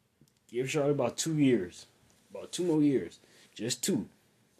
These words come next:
People like, "Oh, three, four years." No, no, no. Just two. Next year, I think they gonna get to an Eastern Conference. Second year, after that, I think they gonna get to a championship. And I think they gonna lose.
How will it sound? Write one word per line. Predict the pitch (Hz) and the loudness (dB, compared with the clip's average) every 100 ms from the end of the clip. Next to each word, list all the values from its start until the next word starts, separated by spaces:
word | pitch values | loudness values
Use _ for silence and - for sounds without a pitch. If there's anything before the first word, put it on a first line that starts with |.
| _ | _
People | - 117 | -10 -2
like, | 127 120 | 2 4
"Oh, | 135 | 2
three, | 131 170 | 2 2
four | 143 160 | 2 4
years." | 160 170 | 6 4
No, | 113 117 | 4 0
no, | 113 117 107 95 | -2 -6 -8 -6
no. | 117 - | -8 -8
Just | - 165 - | -10 -10 -6
two. | 139 127 127 _ _ _ _ _ _ _ _ | -6 -6 -8 _ _ _ _ _ _ _ _
Next | 107 160 170 | -4 -2 2
year, | 160 139 | 6 6
I | 131 | 4
think | 131 127 | 0 -2
they | 127 | 0
gonna | 123 123 | 2 2
get | 120 | 0
to | 120 | -2
an | 120 | -4
Eastern | 127 127 | -4 -4
Conference. | 117 147 135 - - - - _ _ _ _ _ _ _ _ _ _ _ _ _ _ _ | -4 -2 -4 -8 -18 -20 -20 _ _ _ _ _ _ _ _ _ _ _ _ _ _ _
Second | - - 165 156 | -14 -6 -4 0
year, | 151 165 165 160 - - | 4 4 2 -4 -20 -8
after | 135 135 | -6 -2
that, | 135 156 139 - _ _ _ _ | 2 2 0 -8 _ _ _ _
I | - | -12
think | 143 123 | -8 -6
they | 120 | -4
gonna | 127 127 | -2 -2
get | 120 127 | -4 -6
to | 127 | -6
a | |
championship. | 120 139 113 98 - - - | -6 -4 -6 -8 -14 -18 -10
And | 117 | -4
I | 117 | -4
think | 113 127 | -4 -8
they | 131 | -4
gonna | 131 131 | -2 0
lose. | 131 131 90 - | 0 -2 -4 -10